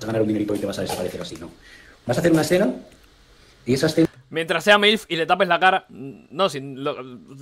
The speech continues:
Speaker 2: si yo voy a ir a Bracer, eso es problema de ellos, eso es problema. O sea, yo no voy a meter a nadie aquí, yo me voy a meter yo y voy a cogerme lo que me pongan delante.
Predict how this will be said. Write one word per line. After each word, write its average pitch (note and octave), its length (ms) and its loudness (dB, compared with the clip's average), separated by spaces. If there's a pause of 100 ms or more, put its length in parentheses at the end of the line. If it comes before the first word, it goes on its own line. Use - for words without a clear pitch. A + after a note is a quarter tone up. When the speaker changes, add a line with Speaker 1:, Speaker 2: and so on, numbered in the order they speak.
Speaker 2:
si C3+ 160 -12
yo D#3 160 2
voy F#3+ 180 6
a G3 140 10
ir G#3 100 8
a G3 80 6
Bracer, F#3 380 0
eso D3+ 160 -8
es - 60 -16
problema F3 360 -4
de F#3 80 -2
ellos, C3 180 -2
eso D3 200 -8
es E3+ 60 -16
problema. F3 240 -6
O - 240 -16
sea, D3+ 100 -4
yo E3+ 120 2
no G#3 80 6
voy A3 140 10
a A3 40 8
meter G#3 220 8
a G#3 60 8
nadie G#3 220 6
aquí, F#3+ 240 -2
yo E3 120 -2
me G3+ 80 0
voy G#3+ 180 8
a G#3 60 10
meter G3 360 0
yo A#3 280 8
y F3 80 -2
voy F#3+ 200 4
a G#3 80 4
cogerme A3+ 360 -2
lo G3+ 80 4
que E3 80 -2
me D#3+ 120 -8
pongan G3 200 -2
delante. D#3+ 380 -2